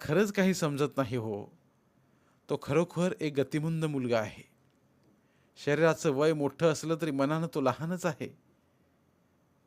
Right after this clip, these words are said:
वेडा आहे हो तो, अर्धवट भोळा आहे." राजाराम रडकुंडीला आला होता. "नाटकं करू नका," साहेब जोरात म्हणाले.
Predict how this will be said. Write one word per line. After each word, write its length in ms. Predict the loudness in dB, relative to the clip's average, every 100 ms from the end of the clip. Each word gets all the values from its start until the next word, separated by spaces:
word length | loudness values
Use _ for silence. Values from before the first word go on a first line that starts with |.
| -8
वेडा 360 | 2 4 6
आहे 180 | 4 2
हो 140 | -2 -2
तो, 420 | -4 -4 -6 -12 _ _ -8
अर्धवट 480 | -6 -4 -4 -4 -4 _ _ -12
भोळा 320 | -4 0 0
आहे." 340 | -4 -10 -20 _ _ _ _ _ _ _ _ _ -6
राजाराम 500 | -2 -2 -2 -6 -6 -8 -10
रडकुंडीला 680 | -8 -6 -6 -6 -4 -2 -2
आला 140 | -4
होता. 420 | -8 -12 -18 -20 _ _ _ _ _ _ _ _ _ _ _ _ _ _ -8
"नाटकं 520 | 2 4 4 6 8
करू 180 | 10 10
नका," 280 | 10 10 8 0 -16 -20 _ _ _ _ _ _ _ _
साहेब 400 | -8 -6 -4 -4
जोरात 280 | -6 -4 -4 -6
म्हणाले. 280 | -14 -14